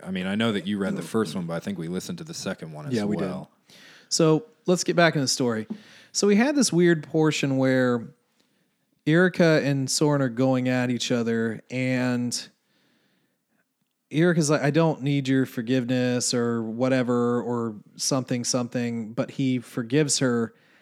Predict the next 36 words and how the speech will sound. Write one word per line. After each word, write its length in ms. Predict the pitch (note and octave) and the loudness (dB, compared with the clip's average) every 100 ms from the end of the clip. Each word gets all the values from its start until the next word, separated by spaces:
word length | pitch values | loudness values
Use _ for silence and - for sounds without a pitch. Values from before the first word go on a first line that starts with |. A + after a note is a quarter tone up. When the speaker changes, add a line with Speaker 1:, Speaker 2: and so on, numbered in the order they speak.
| _ - | _ -2
Speaker 2:
And 80 | D#3 | 0
it's 120 | D3+ | 2
like, 180 | D#3 - | 2 2
well, 100 | E3 | -2
first 320 | - A3+ - | 2 2 2
of 80 | F3 | 4
all, 180 | D3+ C3 | 4 4
you 320 | A2+ C3 A3 | 0 -2 -2
can't 320 | - B3 G3 | 0 0 0
forgive 480 | - C#3+ B2 D3+ C#3 | -2 -2 2 0 0
her 440 | C#3+ C3 A#2+ A2+ - _ _ _ _ | 0 0 0 -2 -8 _ _ _ _
Speaker 1:
When 120 | - E3 | -14 -6
Speaker 2:
for 200 | C#3+ C3+ | -2 -2
Speaker 1:
you've 160 | D#3+ _ - | -4 _ -10
done 300 | F3+ E3+ D#3+ | -8 -8 -6
worse 340 | G3 F#3+ D#3+ | -6 -4 -8
than 180 | C#3 D#3+ | -10 -14
her, 260 | - C#3+ C3 | -12 -8 -2
Speaker 2:
Well, 60 | |
it's, 80 | E3+ | -2
it's 160 | - E3 | 0 0
Speaker 1:
actually. 100 | G#3 | 0
Speaker 2:
not 100 | A3 | 0
just 220 | F3+ - | 0 0
that. 380 | D#3+ F3+ D3 - - - _ _ - | 2 2 2 0 -10 -20 _ _ -2
You 120 | F3+ | -2
can't 320 | - A3 G#3+ | 2 2 2
forgive 360 | - D3 D#3 D3+ | 0 2 2 4
her 140 | D#3 | 2
because 340 | C3+ B2+ C#3 B2 | 2 2 0 2
you 120 | B2 | -2
both 420 | A2+ C3+ C#3+ C#3+ | 0 0 2 0
participated 720 | - A#2+ C#3 - - B2+ A#2+ | -6 -2 -2 -2 -2 -2 0
in 60 | A#2 | -2
a 100 | A2 | -2
massacre. 760 | A2+ B2 B2 - - A2+ A2 | -2 -2 -2 -4 -4 -2 -2